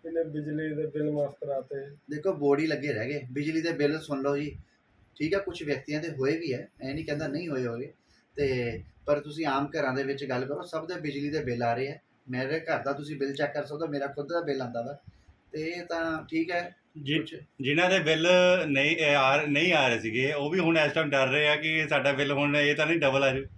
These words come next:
Speaker 2: ਤੇ ਮੈਂ ਤਾਂ ਖੁਦ ਕਹਿਣਾ ਜੀ, ਬਿੱਲ ਆਉਣੇ ਚਾਹੀਦੇ ਆ।
Speaker 3: ਹਮ।
Speaker 2: ਯੂਨਿਟ ਦਾ ਬਿੱਲ, ਬਿੱਲ ਦਾ ਰੇਟ ਸਸਤਾ ਹੋਣਾ ਚਾਹੀਦਾ ਹੈ, ਮੁਫ਼ਤ ਦੀਆਂ ਚੀਜ਼ਾਂ ਖਵਾ ਕੇ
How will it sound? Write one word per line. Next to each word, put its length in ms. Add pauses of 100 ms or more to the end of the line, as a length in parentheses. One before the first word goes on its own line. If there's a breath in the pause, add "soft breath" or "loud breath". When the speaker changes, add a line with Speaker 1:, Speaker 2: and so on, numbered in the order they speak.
(120)
Speaker 2:
ਤੇ 80
ਮੈਂ 180
ਤਾਂ 120
ਖੁਦ 260
ਕਹਿਣਾ 260
ਜੀ, 120
ਬਿੱਲ 200
ਆਉਣੇ 220
ਚਾਹੀਦੇ 420
ਆ। 100
Speaker 3:
ਹਮ। 100 (380)
Speaker 2:
ਯੂਨਿਟ 260
ਦਾ 300
ਬਿੱਲ, 460 (160)
ਬਿੱਲ 200
ਦਾ 200
ਰੇਟ 220
ਸਸਤਾ 320
ਹੋਣਾ 200
ਚਾਹੀਦਾ 300
ਹੈ, 160 (240 loud breath)
ਮੁਫ਼ਤ 380
ਦੀਆਂ 200
ਚੀਜ਼ਾਂ 320
ਖਵਾ 360
ਕੇ 300